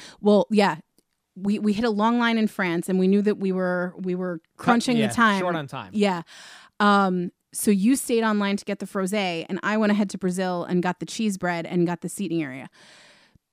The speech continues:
Speaker 1: Big changes to the cheese bread. This was disappointing. Um, usually that's one of our favorite things at Food and Wine, but they were, they were flat this year.
Speaker 2: They were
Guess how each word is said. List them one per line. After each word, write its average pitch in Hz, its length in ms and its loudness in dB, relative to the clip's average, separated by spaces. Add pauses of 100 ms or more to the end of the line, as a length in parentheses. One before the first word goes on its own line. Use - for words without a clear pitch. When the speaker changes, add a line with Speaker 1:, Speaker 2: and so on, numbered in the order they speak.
(160)
Speaker 1:
Big 285 320 4
changes 247 800 6 (200)
to 226 500 6 (180)
the 202 100 4
cheese 208 380 2
bread. 160 380 -2 (240)
This 220 320 2
was 233 160 2
disappointing. 175 840 -2 (400)
Um, 185 560 0 (800)
usually 240 400 4
that's 214 260 0
one 214 100 0
of 190 100 0
our 180 100 2
favorite 202 380 0
things 190 240 -2
at - 80 -8
Food 180 220 -6
and 175 140 -2
Wine, 170 340 -4 (1300)
but 202 180 0 (100)
they 208 180 6
were, 190 580 2 (320)
they 190 140 0
were 180 140 -4
flat 214 580 -8
this - 260 -12
year. - 380 -16 (480)
Speaker 2:
They 143 320 0
were 123 400 -2